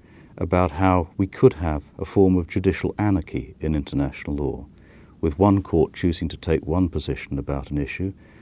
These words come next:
while another court takes a radically different one. The example that's usually given of this is a difference of view between the International Court of Justice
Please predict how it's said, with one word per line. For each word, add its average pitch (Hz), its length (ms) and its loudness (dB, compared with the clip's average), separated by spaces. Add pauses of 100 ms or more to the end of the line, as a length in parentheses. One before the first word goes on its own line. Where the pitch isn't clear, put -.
(140)
while 90 200 8
another 92 260 2
court - 340 0
takes - 260 0
a 98 60 2
radically 95 400 0
different - 420 -4
one. 67 260 -10 (960)
The 95 80 2
example 131 440 6
that's - 160 -6
usually 92 280 2
given 98 340 2
of 64 140 -6
this - 380 -10 (600)
is 90 100 0
a 92 60 4
difference - 480 2
of 104 80 -2
view 98 280 4
between 85 360 0
the 90 100 4
International 101 540 0
Court 71 280 -2
of 67 80 -12
Justice - 720 -8